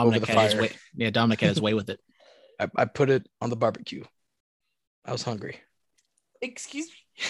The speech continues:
Speaker 3: <laughs>
Speaker 2: I wanted some
Speaker 1: Plastic.
Speaker 2: barbecue, barbecue pussy. Ow.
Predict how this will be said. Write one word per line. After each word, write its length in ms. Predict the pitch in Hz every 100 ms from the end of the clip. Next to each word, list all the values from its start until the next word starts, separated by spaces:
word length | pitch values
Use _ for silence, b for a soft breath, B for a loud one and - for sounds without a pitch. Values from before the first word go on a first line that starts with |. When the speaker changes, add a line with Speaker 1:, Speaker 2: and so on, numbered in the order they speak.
| - -
Speaker 3:
<laughs> 200 | - -
Speaker 2:
I 60 |
wanted 240 | 120 117 107
some 400 | - 113 113 110 _ _ _ _ _ _ _ _ _ _ _ _ _ _ _ _
Speaker 1:
Plastic. 260 | - 98 120
Speaker 2:
barbecue, 280 | 120 - 117 _ _
barbecue 300 | 131 127 127
pussy. 360 | 117 113 - - - _ _ _ B B B B _ _ -
Ow. 180 | 220